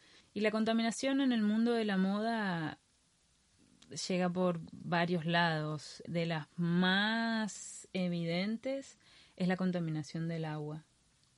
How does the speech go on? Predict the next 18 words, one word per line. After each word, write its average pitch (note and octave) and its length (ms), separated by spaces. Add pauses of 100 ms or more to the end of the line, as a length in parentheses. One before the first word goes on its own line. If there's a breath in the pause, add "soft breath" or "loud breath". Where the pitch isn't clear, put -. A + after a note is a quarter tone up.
(280)
y E3+ 440 (140)
la F#3 120
cantidad F3+ 720 (120)
de F#3 200
agua D#3 460 (540 soft breath)
que E3 400
el E3+ 220
mundo E3 760 (220)
textil E3 720 (720)
requiere. C#3+ 640 (440 soft breath)
De E3+ 280
los D#3+ 600
mayores F3 1120
contaminantes E3 680
de F3 80
agua, F#3+ 300
por E3+ 160
supuesto, D#3+ 760